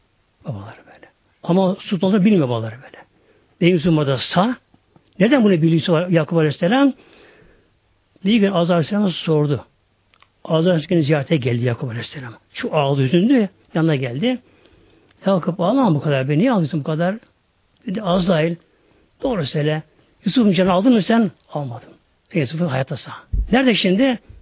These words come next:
İşareti Mısır götürüp parmağı göster. O tarafta. Göster böylece. Yakup Aleyhisselam biliyordu, oldu, ölmedi, biliyordu. Dedi, "Gidin," dedi, "Mısır'a. Bünyamin de orada, Yusuf'um orada. Onları bulun bakalım." İşte o zaman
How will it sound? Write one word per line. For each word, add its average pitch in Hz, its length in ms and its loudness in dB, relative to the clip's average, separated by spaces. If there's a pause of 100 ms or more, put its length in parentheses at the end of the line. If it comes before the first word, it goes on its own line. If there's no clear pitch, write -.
(200)
İşareti 165 420 0
Mısır 170 200 2
götürüp 135 260 -2
parmağı 131 260 -2
göster. 110 280 -14 (100)
O 165 80 0
tarafta. - 400 -6 (840)
Göster - 280 -20 (120)
böylece. - 240 -20 (880)
Yakup 196 200 2
Aleyhisselam 233 500 4 (240)
biliyordu, 240 360 4
oldu, 202 180 4
ölmedi, 214 400 4
biliyordu. 143 380 2 (1300)
Dedi, 226 180 2
"Gidin," 247 240 4
dedi, 180 140 4
"Mısır'a. 175 580 2 (420)
Bünyamin 196 440 4
de 214 40 2
orada, 156 260 2
Yusuf'um 165 300 2
orada. 226 380 4 (420)
Onları 180 320 2
bulun 151 200 2
bakalım." 160 420 -2 (1700)
İşte 240 280 2
o 240 240 2
zaman 202 460 2